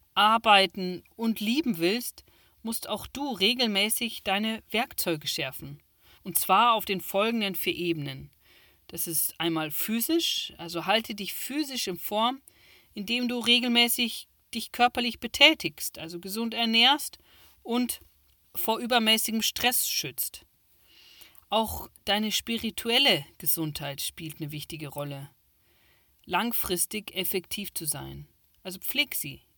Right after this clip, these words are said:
indem du, ja, meditierst, betest oder regelmäßig in dich gehst, um über deine Vorsätze und Werte nachdenkst. Mental gesund,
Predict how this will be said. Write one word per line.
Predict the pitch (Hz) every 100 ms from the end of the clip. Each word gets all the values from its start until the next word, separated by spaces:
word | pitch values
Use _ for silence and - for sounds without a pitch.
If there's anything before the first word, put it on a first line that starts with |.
| -
indem | 160 151 156 160
du, | 156 156 156 _ - _ _
ja, | 202 208
meditierst, | 165 147 156 - 254 233 - - - -
betest | 196 226 - 196 190 - - _ _ _ _ _ -
oder | 208 202 196 190 -
regelmäßig | 180 202 214 214 208 208 - -
in | 240 262
dich | 175 -
gehst, | - 131 143 - - _ _ _ _ _ _ _ _ - _ _ _
um | 190 180
über | 175 170
deine | 160 160 160
Vorsätze | - 170 180 196 196 - 196 196
und | - 196 190 -
Werte | 175 190 240 - 160
nachdenkst. | 143 123 - 139 131 147 - - _ _ _ _ _ _ _ _ _ _ _ - - - _
Mental | 190 202 - 220 269
gesund, | 233 202 156 139 117 -